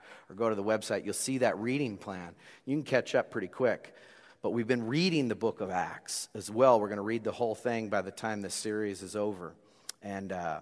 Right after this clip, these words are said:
the home groups are talking about that as well. But it, in Acts five, there's a story about how Peter,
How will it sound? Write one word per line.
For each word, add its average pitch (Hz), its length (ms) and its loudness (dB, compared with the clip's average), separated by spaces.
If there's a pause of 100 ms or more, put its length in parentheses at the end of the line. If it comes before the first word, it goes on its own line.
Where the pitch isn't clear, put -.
the 90 80 -14
home 110 220 -4
groups 98 280 -8
are 92 60 -6
talking 95 340 -4
about 92 240 -4
that 95 180 -2
as 85 140 -10
well. 101 380 4 (880)
But 143 100 8
it, - 340 -4 (260)
in 139 280 4
Acts 160 420 6
five, 123 540 6
there's 113 160 0
a 110 60 -2
story 151 760 4
about 117 320 6
how 117 300 6
Peter, 143 640 0